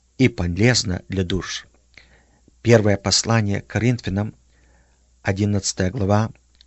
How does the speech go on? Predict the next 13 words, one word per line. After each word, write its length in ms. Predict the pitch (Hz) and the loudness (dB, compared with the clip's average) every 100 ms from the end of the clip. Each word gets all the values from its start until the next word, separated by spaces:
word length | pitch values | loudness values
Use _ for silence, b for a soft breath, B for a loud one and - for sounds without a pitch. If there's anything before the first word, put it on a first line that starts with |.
| _ _ _ | _ _ _
тридцатый 560 | - 92 - 95 - 87 | -8 -4 0 -2 -2 -6
стих. 440 | - 95 82 - _ _ _ _ _ _ _ _ _ _ _ b b b b b b b b b - | -4 -4 -8 -14 _ _ _ _ _ _ _ _ _ _ _ b b b b b b b b b -6
Верующие 840 | 104 160 143 139 127 - 123 - | 2 2 4 2 2 2 2 0
должны 460 | 113 113 95 123 131 | 0 0 2 0 0
заботиться 840 | 110 104 101 123 127 92 - - - _ _ b b b b b _ | 0 0 2 0 -2 -4 -6 -6 -10 _ _ b b b b b _
и 100 | 120 | 6
о 100 | 110 | 6
других 520 | 98 107 101 135 120 | 4 -2 0 -2 -4
братьях 500 | - 120 120 - - _ _ _ _ _ _ _ | -2 0 0 -4 -18 _ _ _ _ _ _ _
и 120 | 117 | 0
сестрах 640 | - - 127 - - - - | 0 0 0 0 -4 -10 -6
во 120 | 98 | -6
Христе, 560 | - 92 - - 117 | -4 -2 -2 -2 -4